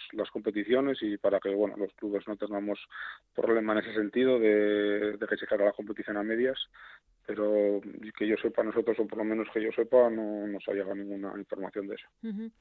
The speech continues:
Speaker 2: Eh, cambiando de tema, Iván, em, ¿qué estás haciendo estos días, eh, en casa? Con, bueno, además de este tipo de reuniones, que supongo que,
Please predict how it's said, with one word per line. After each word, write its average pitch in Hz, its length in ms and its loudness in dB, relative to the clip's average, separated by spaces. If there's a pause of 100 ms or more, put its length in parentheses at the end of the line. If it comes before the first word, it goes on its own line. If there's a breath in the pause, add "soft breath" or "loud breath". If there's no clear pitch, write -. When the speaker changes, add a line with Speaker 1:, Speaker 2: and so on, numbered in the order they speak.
(500 loud breath)
Speaker 2:
Eh, 220 480 -8
cambiando 226 300 0
de 240 100 4
tema, 214 540 2
Iván, 220 520 0
em, 185 920 -8 (100)
¿qué 220 80 -2
estás 226 300 -4
haciendo 247 360 -2
estos 220 300 -6
días, 233 500 -4
eh, 185 600 -6
en 185 100 -8
casa? 190 560 -4
Con, 185 180 -10
bueno, 208 220 -4
además 202 400 -2
de 240 60 0
este 226 260 -2
tipo 214 220 -4
de 214 100 0
reuniones, 220 400 0
que 220 80 -10
supongo 208 380 -6
que, 208 420 -6